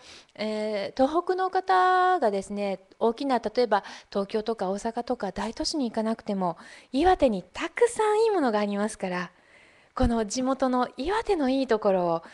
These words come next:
ぜひ皆さんインターネットに載せて、岩手を発信していただきたいなーって今回本当に思いましたね。うん、その原動力になるこの地元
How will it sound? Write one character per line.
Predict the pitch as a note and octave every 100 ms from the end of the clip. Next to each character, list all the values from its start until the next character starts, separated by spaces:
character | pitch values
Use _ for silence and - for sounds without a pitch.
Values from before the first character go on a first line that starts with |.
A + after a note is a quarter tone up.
| - - -
ぜ | A#3
ひ | G4+ G4+
皆 | D4 D#4
さ | D4 B3
ん | G3
イ | G#3
ン | G#3
タ | G#3+
ー | G#3
ネ | G#3+
ッ |
ト | G#3+ F#3+
に | F3+
載 | F3
せ | F3+ F#3
て、 | G3 G#3 B3+ - _ _ -
岩 | A3+ G4+ A#4+
手 | F#4
を | D4
発 | A#3 G3+ -
信 | F#3
し | F#3+
て | F3+
い | E3+
た | F3+
だ | F3
き | -
た | G3+ F#3
い |
な | F#3
ー | A#3 F#4 A4+ B4
っ |
て | -
今 | E4+ B3+
回 | A3 F3
本 | - - F#4+
当 | G#4
に | F#4+
思 | F4 E4
い |
ま | D#4+ D#4+
し |
た | - F#3
ね。 | E3+ G3+ A#3+ C#4 - - - - - - -
う | F#3+
ん、 | G#3+ G#3+ F#3+ - -
そ | A3
の | G#3 G#3 G#3 -
原 | G#3+
動 | G#3+ A3+
力 | G#3+ G#3
に | F#3+ F#3
な | G#3
る | G3+ F#3+ F3
こ | -
の | F3+
地 | E3
元 | F3 F#3 F#3 F#3+